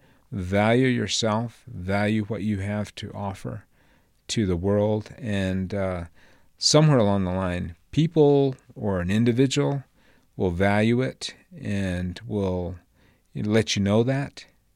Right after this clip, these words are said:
you know, whether it's by virtue of, uh, offering you a good job or position,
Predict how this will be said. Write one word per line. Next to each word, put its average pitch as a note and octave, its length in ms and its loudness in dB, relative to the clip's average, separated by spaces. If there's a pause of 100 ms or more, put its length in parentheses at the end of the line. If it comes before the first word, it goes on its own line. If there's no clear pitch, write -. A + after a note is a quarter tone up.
(120)
you A2 120 -8
know, F2+ 140 -4
whether G2+ 340 0
it's - 360 -4 (200)
by F2+ 440 -4
virtue G#2 340 -2
of, F#2 280 -8
uh, F#2+ 360 -8
offering G#2 400 0
you G2+ 180 2
a F2+ 60 -4
good G2 240 -2
job B2+ 460 0
or - 80 -2
position, C#3+ 840 -2